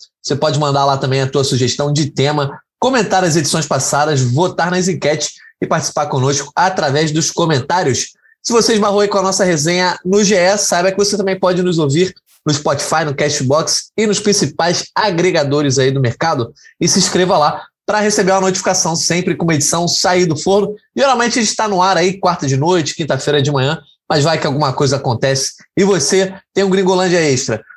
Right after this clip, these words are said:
Pra começar o nosso debate sobre Liga dos Campeões, a gente vai vender o nosso peixe aqui. Assim como na outra edição, duas semanas atrás,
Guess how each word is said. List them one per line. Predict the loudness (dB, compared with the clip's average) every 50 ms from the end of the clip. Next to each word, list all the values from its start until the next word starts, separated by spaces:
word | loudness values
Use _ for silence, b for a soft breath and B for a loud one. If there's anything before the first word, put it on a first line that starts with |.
| B _
Pra | -4 -4 -2
começar | 0 0 0 2 2 2
o | 2 2
nosso | 0 0 0 0
debate | 0 0 0 0 -2 -2 -2
sobre | -2 0 0 2 2
Liga | 2 2 0 0
dos | 0 -2
Campeões, | -4 -4 -4 -2 -2 0 0 0 -2 -2 -6 B B B B _ _
a | -2 -2
gente | 0 0 0 0 2
vai | 2 2 2 2
vender | 2 2 2 2
o | 2
nosso | 2 0 -2 -2 -4
peixe | -2 -2 0 0 0 -2
aqui. | 0 0 0 0 0 -2 B B B B _ _ _ _ _ -4
Assim | -2 -2 0 0 0 0
como | 0 0 2 2
na | 2 2
outra | 2 2 2 2 0
edição, | 0 0 0 0 0 0 0 0 -2 -2
duas | 0 0 2 2 2
semanas | 2 0 0 0 0 0 0
atrás, | 0 -2 0 0 0 0 0 0 -4